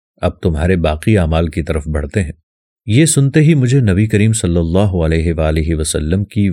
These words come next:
وہ حدیث یاد آ گئی جس میں انہوں نے فرمایا، "پہلی چیز جس کے بارے میں سوال کیا جائے گا وہ پانچ وقت کی نمازیں ہیں۔" میں نے بلوغت سے پہلے ہی نماز ادا کرنا شروع کر دی تھی اور والدین کی توجہ کی وجہ سے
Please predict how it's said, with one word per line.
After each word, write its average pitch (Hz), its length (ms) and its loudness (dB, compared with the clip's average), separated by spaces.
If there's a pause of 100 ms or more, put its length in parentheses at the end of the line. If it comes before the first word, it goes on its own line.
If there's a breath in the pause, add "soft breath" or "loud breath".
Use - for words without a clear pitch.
وہ 98 240 2
حدیث 92 460 0
یاد 78 220 0
آ 78 180 0
گئی 87 240 0
جس 101 280 -4
میں 95 140 0
انہوں 87 240 -2
نے 85 100 -2
فرمایا، 76 440 -10 (680)
"پہلی 87 280 0
چیز 98 400 0
جس 87 220 -6
کے 87 100 -2
بارے 80 280 0
میں 98 120 0
سوال 87 460 0
کیا 82 260 -2
جائے 76 320 -4
گا 104 160 0
وہ 107 240 0
پانچ 95 420 -2
وقت - 280 -4
کی 110 140 -2
نمازیں 78 460 -2
ہیں۔" - 140 -10 (560)
میں 117 200 2
نے 175 120 4
بلوغت 113 480 2
سے - 140 0
پہلے 110 340 2
ہی 135 120 2
نماز 85 360 2
ادا 78 180 0
کرنا 76 300 -4
شروع 73 260 -6
کر 76 180 -6
دی 78 180 -2
تھی 135 140 -4
اور 123 120 2
والدین 85 560 0
کی 104 140 -4
توجہ 85 440 -2
کی 98 120 -4
وجہ 92 220 0
سے 92 200 -2